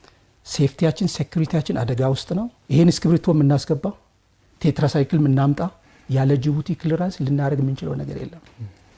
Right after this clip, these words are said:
ህዝባችን ቁጥር እየበዛ ሲመጣ አራትም አምስትም ከዛም በላይ ወደቦች የሚያስፈልጓት ሀገር ናት። ስለዚህ የጠቅላይ ሚኒስትሩ ስትረስ የሰጡበት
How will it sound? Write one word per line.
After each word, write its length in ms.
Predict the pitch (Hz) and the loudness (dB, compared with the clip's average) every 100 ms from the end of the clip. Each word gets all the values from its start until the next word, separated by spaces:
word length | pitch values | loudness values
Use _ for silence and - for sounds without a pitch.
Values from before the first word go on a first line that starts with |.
| - - - | -20 -8 0
ህዝባችን 400 | 135 160 180 180 | 4 4 4 0
ቁጥር 180 | 185 | 2
እየበዛ 300 | 160 156 143 151 | 4 4 4 0
ሲመጣ 300 | - 160 160 202 254 - | 0 -2 0 -4 -6 -6
አራትም 400 | 127 139 - 165 | -2 -2 -2 -4
አምስትም 460 | 139 131 131 - 269 - - - - - - | -2 -2 -2 0 -2 -2 -14 -20 -20 -12 -4
ከዛም 380 | 151 117 139 135 | -4 -2 -2 -2
በላይ 200 | 131 139 | -2 -4
ወደቦች 400 | 120 131 151 - | -4 -8 -12 -12
የሚያስፈልጓት 600 | 127 131 - - 131 127 | -12 -12 -14 -14 -12 -14
ሀገር 200 | 139 143 143 | -16 -16 -16
ናት። 200 | 139 _ _ | -18 _ _
ስለዚህ 280 | - 120 123 | -8 -4 -2
የጠቅላይ 300 | 139 147 139 | -2 -2 -2
ሚኒስትሩ 240 | 139 - 175 | -2 -2 -6
ስትረስ 240 | - 165 151 | -4 -2 0
የሰጡበት 520 | 143 - 180 233 | -2 -4 -2 -2